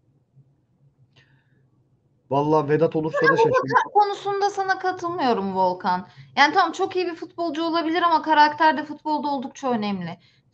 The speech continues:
Speaker 2: E, Beşiktaş şampiyonluğa giderken, koşarken sadece daha yüksek bir bütçeyle, e, sözleşmesi yenilenmediği için çok maç kaçırdı. Beşiktaş şampiyonluğu bu yüzden kaybedebilirdi de.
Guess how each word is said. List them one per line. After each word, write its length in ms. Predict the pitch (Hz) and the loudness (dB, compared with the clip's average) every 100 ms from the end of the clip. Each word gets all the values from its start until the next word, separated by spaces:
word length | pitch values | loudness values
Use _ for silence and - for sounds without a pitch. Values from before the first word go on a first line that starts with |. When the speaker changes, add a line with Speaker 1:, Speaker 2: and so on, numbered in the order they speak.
| - | -4
Speaker 2:
E, 160 | 214 | 0
Beşiktaş 460 | 220 247 320 349 330 - | 0 -2 -2 2 2 2
şampiyonluğa 840 | 302 277 269 311 302 311 320 370 320 | 2 2 2 0 0 2 4 2 2
giderken, 600 | 247 240 220 233 214 214 | 4 4 4 -2 -4 -4
koşarken 600 | 220 220 233 233 320 339 | -8 -4 -4 -2 -4 -4
sadece 640 | 339 320 320 262 294 302 _ _ 202 | 0 0 0 -4 -6 -6 _ _ 2
daha 240 | 233 285 370 | 4 4 2
yüksek 560 | 339 320 - 285 277 | 0 -6 -4 -4 -4
bir 160 | 277 254 | -6 -6
bütçeyle, 400 | 247 - 285 262 262 - | -6 -4 -2 -2 -6 -8
e, 240 | - 220 214 | -4 -4 -4
sözleşmesi 680 | 247 240 254 240 277 - | -4 -4 -4 -8 -12 -6
yenilenmediği 840 | 269 247 254 285 349 349 262 254 247 | -2 0 4 4 2 -2 -6 -4 -6
için 300 | - 277 302 _ _ _ - _ _ | -8 -10 -10 _ _ _ -20 _ _
çok 240 | - 208 | -10 0
maç 260 | 302 415 - | 4 4 4
kaçırdı. 500 | 381 359 269 220 214 | -6 -6 -6 -4 0
Beşiktaş 400 | 233 - 277 262 | 0 0 -2 -2
şampiyonluğu 540 | - 269 247 277 269 262 | 0 -2 -2 -4 -4 -4
bu 120 | 262 | -4
yüzden 320 | 269 247 277 277 | -4 0 -2 0
kaybedebilirdi 880 | 269 269 254 254 262 294 240 226 | -2 -2 -2 -4 -4 -4 -4 -4
de. 160 | 170 170 | -4 -6